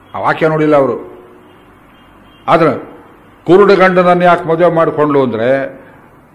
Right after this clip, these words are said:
ಅವನ ನೆಪದಲ್ಲಿ ನಾನು ರಾಣಿ ಅಂತ ಆಗ್ಬೋದಲ್ಲ ಅಂತ ಒಂದು ಚಾಪಲ್ಯಕ್ಕೆ ಒಳಗಾಗಿ ಆದ್ಳು. ಇದನ್ನ ಸೂಚ್ಯವಾಗಿ ಹೇಳಿದ್ದಾರೆ ವೇದವ್ಯಾಸರು. Ambition ಯಾವ ರೂಪದಲ್ಲಿ ಇರುತ್ತೆ ನೋಡಿ, ಗೊತ್ತಿಲ್ಲ ಅದು.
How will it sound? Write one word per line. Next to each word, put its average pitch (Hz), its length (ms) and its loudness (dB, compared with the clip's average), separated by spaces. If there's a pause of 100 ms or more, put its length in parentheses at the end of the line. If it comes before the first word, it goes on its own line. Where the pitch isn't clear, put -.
ಅವನ 147 280 -4
ನೆಪದಲ್ಲಿ 156 360 -2
ನಾನು 147 240 -2
ರಾಣಿ 135 340 -2
ಅಂತ 160 200 -4
ಆಗ್ಬೋದಲ್ಲ 131 680 -2
ಅಂತ 147 280 -2
ಒಂದು 135 280 -4
ಚಾಪಲ್ಯಕ್ಕೆ 127 680 -6
ಒಳಗಾಗಿ 117 560 -4
ಆದ್ಳು. 98 420 -12
ಇದನ್ನ 135 220 -8
ಸೂಚ್ಯವಾಗಿ 156 560 -4
ಹೇಳಿದ್ದಾರೆ 127 360 -4
ವೇದವ್ಯಾಸರು. 117 840 -8
Ambition 139 420 -8
ಯಾವ 120 180 -8
ರೂಪದಲ್ಲಿ 143 340 -8
ಇರುತ್ತೆ 135 220 -12
ನೋಡಿ, 131 180 -12
ಗೊತ್ತಿಲ್ಲ 139 340 -10
ಅದು. - 420 -16